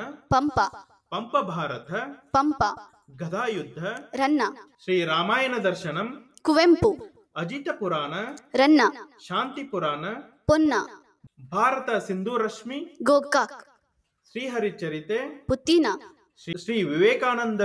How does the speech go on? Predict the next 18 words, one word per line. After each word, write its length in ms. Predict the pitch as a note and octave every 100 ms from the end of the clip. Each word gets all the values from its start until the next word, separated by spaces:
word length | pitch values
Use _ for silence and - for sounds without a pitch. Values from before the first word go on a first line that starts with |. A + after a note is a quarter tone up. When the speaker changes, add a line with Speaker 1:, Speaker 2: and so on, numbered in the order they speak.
| F3
Speaker 2:
ವಿಜಯ, 320 | D3 D3 D3 A#3 - - _ _
Speaker 1:
ಕಡಿದಾಳು 500 | D4+ D#4 D#4+ F4 F#4+
ಮಲ್ಲಿಕಾ. 440 | D#4+ C4 A#3+ A#3+ D#3+ G3 - _ _ _ _ _ _ _
Speaker 2:
ಹಾಗೆ 220 | A3+ A#3 E3 - _
ಕನ್ನಡ 300 | F3+ A3 B3+ B3
ಸಾಹಿತ್ಯದ 600 | A3 F#3 G3 - F3 F3 A#3 C#3 - _ -
ಚಂಪು 320 | G#3 G#3+ D4+
ಕಾವ್ಯಗಳ 460 | D4 A#3 G3+ F#3 F3+
ಬಗ್ಗೆ 300 | E3 A#3 A#3 F#3+ G3+ F#3+ _
ನಾವು 180 | D3+ D3+
ಈಗ 160 | C#3 C#3 B2 B2+
ನೋಡ್ತಾ 280 | D3 D3+ D#3
ಸಾಗೋಣ. 400 | D#3+ C#3+ D3+ F#3+ D4 - - - -
ಮೊದಲಿಗೆ 360 | F#3 C#4 G#3+ E3+ - - _
ಪಂಪ. 240 | B3 A#3 D#3 - -
ಪಂಪ 200 | A#3+ C#4
ಅವರು 220 | C4 B3 A3+
ಬರೆದಂತ 460 | F#3 F3 F#3+ F#3+